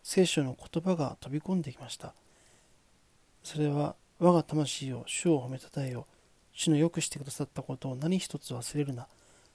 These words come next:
主はあなたのすべての咎を許し、あなたのすべての病を癒し、あなたの命を穴からあがない、あなたに恵みと憐れとの冠をかぶらせ、あなたの一生を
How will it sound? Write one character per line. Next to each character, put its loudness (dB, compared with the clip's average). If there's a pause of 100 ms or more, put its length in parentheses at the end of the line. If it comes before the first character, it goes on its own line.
主 4
は 10
あ 4
な 4
た 2
の 2
す -4
べ 2
て 0
の 0
咎 -6
を -4
許 -4
し、 -4 (120)
あ -2
な 6
た 2
の 2
す -6
べ 4
て -4
の -2
病 -4
を -8
癒 -6
し、 -4 (480)
あ 2
な 8
た 4
の 6
命 -4
を -8
穴 -2
か -2
ら -2
あ -8
が -6
な -4
い、 -8 (180)
あ -2
な 4
た 0
に 2
恵 -4
み 4
と -2
憐 2
れ 2 (220)
と -2
の 4
冠 -4
を -4
か -10
ぶ -6
ら -6
せ、 -6 (480)
あ 2
な 8
た 4
の 2
一 -6
生 -8
を -2